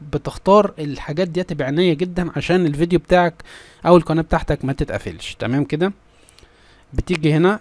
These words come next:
بتختار، آه، مثلًا، آه، محتوى يتضمن لغة ن-، آه، لغة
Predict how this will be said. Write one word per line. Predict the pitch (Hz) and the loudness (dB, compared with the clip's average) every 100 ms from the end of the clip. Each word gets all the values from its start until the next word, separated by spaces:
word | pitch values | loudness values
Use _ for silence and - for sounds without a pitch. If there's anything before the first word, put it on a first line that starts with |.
| - | -8
بتختار، | 143 - 131 - 156 156 - | -12 -6 -6 4 6 6 2
آه، | 147 127 123 120 120 | -4 0 2 2 2
مثلًا، | 120 143 165 156 156 147 127 120 | 0 -2 0 2 2 0 -4 -4
آه، | |
محتوى | 120 - 143 143 | -4 -2 2 2
يتضمن | 123 123 131 143 123 | 2 0 0 0 0
لغة | 135 131 139 131 | -2 2 2 2
ن-، | 117 117 113 | -2 -6 -6
آه، | 113 110 107 104 101 98 - | -6 -6 -6 -6 -6 -8 -8
لغة | 120 135 131 131 | -4 -4 -4 -6